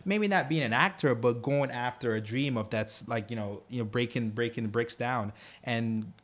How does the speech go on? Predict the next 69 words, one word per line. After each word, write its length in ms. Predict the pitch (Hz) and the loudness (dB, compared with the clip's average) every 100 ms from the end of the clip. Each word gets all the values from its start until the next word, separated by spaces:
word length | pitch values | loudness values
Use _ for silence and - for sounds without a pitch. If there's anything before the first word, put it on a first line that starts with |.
| _ | _
you 260 | 120 120 123 | -6 -4 -2
should 140 | - 139 | 0 0
be 60 | |
meeting 340 | 135 180 262 151 | 2 0 0 -2
people. 260 | 107 101 | -4 -4
You 140 | 104 117 | -2 -2
know, 60 | |
your 160 | 110 127 | 0 -2
phone 280 | - 160 185 | 0 0 2
should 160 | - | 0
be 120 | 160 156 | 0 0
filled 320 | - 196 190 | 0 0 0
with 120 | 127 | -2
actors 400 | 123 135 - 127 | -2 -4 -2 -4
that 120 | 117 113 | 0 0
maybe 200 | 139 156 | 0 0
you 100 | 160 | 0
don't 160 | 160 | -2
talk 240 | 156 156 156 | 0 -2 -2
to 80 | |
for 140 | 170 165 | -4 -4
six 260 | 175 165 | -4 -6
months, 240 | 185 208 190 | -2 -2 -2
but 120 | 127 | -2
it's 60 | 123 | -2
like, 120 | 131 | -2
"Hey, 180 | 190 170 | 0 2
what 140 | 151 | 2
are 20 | |
you 80 | 151 | 0
doing?" 220 | 165 170 | 0 0
"Oh, 80 | 151 | 0
I'm 120 | 139 | -2
doing 160 | 127 143 | -2 -4
a 60 | |
shoot 220 | 139 - 139 | -4 -4 -4
in 60 | |
Atlanta." 340 | 131 165 160 104 | -2 -2 -2 -4
"Great. 360 | - 190 220 - - - | -4 0 2 0 -6 -10
How 140 | - 160 | -2 0
did 100 | 165 | 2
you 60 | |
get 160 | 170 185 | 0 0
about 220 | 175 135 | 0 0
that? 220 | 107 101 - | -2 -6 -2
Who's 180 | 160 | -2
your 100 | 156 | 0
agent? 440 | 165 185 160 117 107 - - | 0 0 -2 -4 -8 -14 -14
Can 120 | - | -4
I 60 | 135 | -4
come 160 | 160 156 | -2 -2
see 200 | - 185 | 0 0
you 140 | 175 | 2
on 80 | 151 | 0
the 80 | 139 | 0
set?" 340 | - 180 127 - - | -2 0 -2 -6 -6
And 300 | - 135 135 - | -2 0 0 -4
it's 160 | 120 | 0
like, 180 | 139 135 - | 0 0 -4
you 120 | 143 | -4
should 180 | - 175 | 0 2
be 60 | |
surrounding 460 | 165 151 135 135 139 | 2 2 2 2 0
yourself 440 | 127 - 120 117 | -2 -2 -2 -2
with, 160 | 117 117 | -6 -6
if 200 | 117 123 | -8 -4
you 80 | 143 | 0
wanna 180 | 151 | 0
be 420 | 147 147 147 151 | 0 0 -2 -2